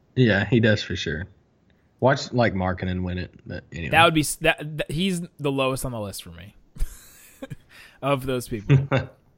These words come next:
Speaker 2: I wouldn't be surprised if Dinwiddie came out with it too, 'cause he's actually gonna try, 'cause that's the only thing he's doing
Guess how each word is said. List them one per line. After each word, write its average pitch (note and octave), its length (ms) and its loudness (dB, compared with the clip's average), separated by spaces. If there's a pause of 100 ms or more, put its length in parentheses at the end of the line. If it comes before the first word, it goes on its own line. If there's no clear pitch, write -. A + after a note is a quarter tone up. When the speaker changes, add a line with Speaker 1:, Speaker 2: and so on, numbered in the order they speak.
(640)
Speaker 2:
I C#3+ 60 -2
wouldn't E3+ 180 0
be F3 80 2
surprised C#3 400 2
if B2+ 60 -14
Dinwiddie A#2+ 360 2
came A2+ 220 -6
out G#2+ 180 -4
with G#2+ 160 -8
it F#2 100 -10
too, A#2 160 -6
'cause A2 140 -8
he's C3 160 -2
actually A#2 240 -8
gonna G#2 140 -10
try, F2 400 -14
'cause A2 160 -12
that's A2+ 180 -8
the B2 80 -6
only A2+ 120 -8
thing A2 160 -10
he's G#2 140 -8
doing F#2+ 320 -12